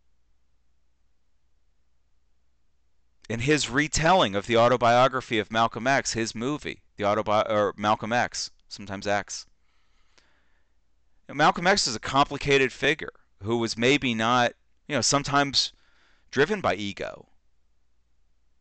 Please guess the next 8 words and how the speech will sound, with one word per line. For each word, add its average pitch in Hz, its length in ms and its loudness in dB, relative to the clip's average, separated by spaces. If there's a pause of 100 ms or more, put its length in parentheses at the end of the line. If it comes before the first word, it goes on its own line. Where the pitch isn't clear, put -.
(160)
sometimes 143 420 -2
driven 165 260 2
by 92 140 2
anger, 78 380 -6
sometimes 147 360 -2
driven 160 260 0
by 92 160 0
fear. 67 300 -14